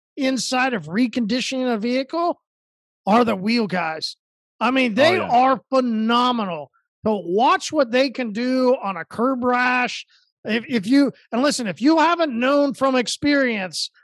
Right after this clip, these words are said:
Speaker 1: that's when you really find out. I curbed a, uh, a customer's car, backing it out of their garage, and they had put in a new part of their flower bed that I didn't know about. And it affected me so much, even twenty years now later,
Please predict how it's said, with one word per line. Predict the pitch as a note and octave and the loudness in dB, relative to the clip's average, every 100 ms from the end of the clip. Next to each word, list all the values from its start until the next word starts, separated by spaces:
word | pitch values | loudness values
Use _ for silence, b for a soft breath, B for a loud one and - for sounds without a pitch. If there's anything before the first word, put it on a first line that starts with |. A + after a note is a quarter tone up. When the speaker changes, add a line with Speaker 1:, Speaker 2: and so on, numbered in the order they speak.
| _ | _
Speaker 1:
that's | F3 A#3 C4+ - | 0 2 0 0
when | C#4+ | 0
you | C4+ A#3 | 0 2
really | A#3 B3 A#3+ | 4 4 2
find | - A#3 G3+ G3 | 0 -4 -4 -2
out. | G3+ F#3 E3 - b b - | 0 0 -2 -10 b b -2
I | A3 D#4 | 2 2
curbed | - - E4 E4+ D4+ A3 b b _ | -2 -2 2 2 0 -4 b b _
a, | A#3 A#3+ A#3+ A3+ - | -2 0 0 -2 -4
uh, | G#3 G3+ - | -2 -2 -4
a | G3 | -6
customer's | - B3+ C#4 - C#4 A#3+ | -4 -2 -2 -2 -4 -4
car, | - C#4+ C4+ G#3+ | 0 2 2 0
backing | D#3 G3 B3 C#4 E4+ | -2 -2 -2 -2 -6
it | D#4+ - | -6 -4
out | A#3 B3+ | -2 -2
of | A3+ | -2
their | A#3 | -2
garage, | G3+ G3+ G#3 C4+ C4 G#3 F#3+ - b b b _ | -2 -2 2 2 2 0 -4 -10 b b b _
and | A#3+ B3+ | -2 0
they | |
had | A#3+ F3+ | -2 -4
put | - E4 | -2 0
in | F4 D#4+ | 0 -2
a | A#3 | -4
new | A3+ D#4 G#4+ A4+ - | -4 0 2 0 0
part | E4+ F#4+ | 2 2
of | D#4+ | 2
their | D4+ C#4+ | 0 -2
flower | C#4+ C#4+ D#4 C4+ | 0 0 2 2
bed | G3 F#3 E3 D3 _ _ _ _ - | 0 -4 -6 -10 _ _ _ _ -4
that | G3+ | 0
I | B3 | 2
didn't | C4 C4+ | 2 2
know | C#4 C#4+ | 4 4
about. | A3+ F#3+ E3 - _ _ _ _ _ A#3+ | 4 0 0 -6 _ _ _ _ _ -4
And | C4 | 0
it | B3+ | 0
affected | A#3 C#4 D4+ F4 D#4 | 0 -2 -2 -4 -4
me | C#4+ | -4
so | - C#4 C4+ | 0 0 2
much, | C#4+ C4+ A3+ | 2 0 -2
even | B3 A#3+ | -4 -4
twenty | - B3 B3+ | -2 -2 -2
years | B3+ B3 G#3 | 0 -2 -2
now | A3 A#3 A3+ | -4 -2 -2
later, | A3 C4+ C4+ G3+ F#3+ | 0 0 0 -2 -4